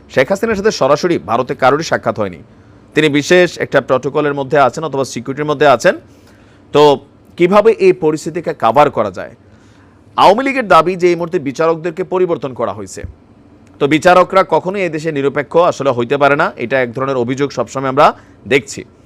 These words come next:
এখন ভারতের কাছে আওয়ামী লীগের প্রত্যাশা, ভারত বাংলাদেশকে চাপ দিবে কূটনৈতিকভাবে, দিয়া বিচারিক প্রক্রিয়াটা যেন স্বচ্ছ হয়। তো এগুলা আসলে কি কাজে দেবে?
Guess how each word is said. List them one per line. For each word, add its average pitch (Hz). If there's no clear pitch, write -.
এখন 165
ভারতের 190
কাছে 220
আওয়ামী 151
লীগের 143
প্রত্যাশা, 127
ভারত 139
বাংলাদেশকে 131
চাপ 127
দিবে 143
কূটনৈতিকভাবে, 143
দিয়া 151
বিচারিক 202
প্রক্রিয়াটা 165
যেন 165
স্বচ্ছ 131
হয়। 110
তো -
এগুলা 220
আসলে 170
কি 156
কাজে 139
দেবে? 101